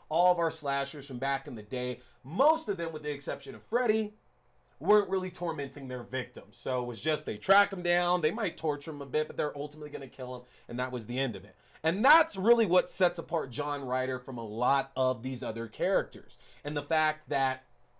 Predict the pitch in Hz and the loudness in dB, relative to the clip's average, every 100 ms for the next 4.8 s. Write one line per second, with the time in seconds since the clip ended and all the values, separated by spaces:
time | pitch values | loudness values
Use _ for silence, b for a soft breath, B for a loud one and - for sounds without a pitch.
0 | _ - - - 139 123 - 117 135 151 | _ -20 -18 -2 0 0 -4 -6 0 2
1 | 190 190 147 156 143 139 131 b b b | 2 0 -6 -8 -2 -2 -2 b b b
2 | 143 139 135 - 139 131 165 220 220 180 | -2 0 0 2 4 4 2 0 0 -2
3 | 156 147 127 131 - - 135 127 127 127 | -6 -4 -2 -2 -4 -8 -6 -4 -4 -4
4 | 113 131 - - 135 127 127 113 | -6 -6 -8 -2 2 4 4 0